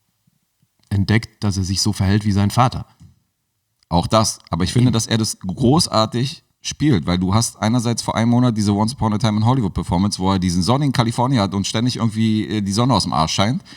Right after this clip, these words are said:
Speaker 2: Und jetzt hast du halt diesen absolut ernsthaften Typen, der hat diese unglaubliche Traurigkeit aus seinen Augen ausstrahlt, eigentlich den ganzen Film über. Und diese Ernsthaftigkeit. Und, ähm,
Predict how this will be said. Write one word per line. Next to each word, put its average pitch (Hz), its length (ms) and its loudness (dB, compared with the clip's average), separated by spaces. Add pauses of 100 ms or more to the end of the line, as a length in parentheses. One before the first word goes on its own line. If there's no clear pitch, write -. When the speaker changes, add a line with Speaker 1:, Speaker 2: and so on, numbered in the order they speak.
(240)
Speaker 2:
Und 95 120 0
jetzt 120 180 2
hast 135 160 0
du 139 40 2
halt 120 120 0
diesen 107 320 0 (640)
absolut 143 420 -2
ernsthaften 117 560 -4
Typen, 127 280 0
der 87 120 0
hat 98 140 0
diese 95 260 -4 (420)
unglaubliche 127 520 2
Traurigkeit 127 560 2
aus 76 120 -2
seinen 76 140 -2
Augen 69 220 -2
ausstrahlt, 64 400 -4
eigentlich 67 220 -6
den 71 100 -6
ganzen 71 220 -6
Film 78 200 0
über. 71 100 -2
Und 78 100 -2
diese 82 160 -2
Ernsthaftigkeit. - 760 -4 (380)
Und, 80 380 0
ähm, 80 500 2